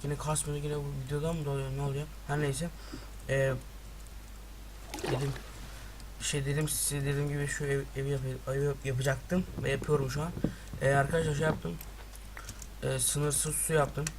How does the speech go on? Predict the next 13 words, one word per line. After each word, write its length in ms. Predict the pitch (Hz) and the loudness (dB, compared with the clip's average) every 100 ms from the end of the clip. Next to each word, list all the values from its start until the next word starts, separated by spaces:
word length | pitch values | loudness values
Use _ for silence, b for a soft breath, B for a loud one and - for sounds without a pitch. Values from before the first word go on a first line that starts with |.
| - - - | -10 -12 -2
Ee, 160 | 131 135 - - 117 - - - - - - - - | 0 0 -2 -8 -10 -10 -10 -8 -8 -8 -10 -12 -8
plan 300 | 156 175 190 | 0 2 2
vardır 240 | 202 202 175 | 0 2 4
hani 240 | 139 131 | 2 0
şey. 280 | - 160 143 127 - B B B | -2 0 0 0 -10 B B B
Şimdi 280 | - 160 160 | 0 2 8
dört 220 | 185 175 | 8 10
tane 120 | 180 | 8
yapıyoruz 240 | 180 175 170 | 8 8 6
arkadaşlar. 300 | 147 135 143 | 6 2 0
Şurada 240 | 143 139 | 0 2
dört 180 | 139 143 | 4 2
kare 280 | - 143 | 4 2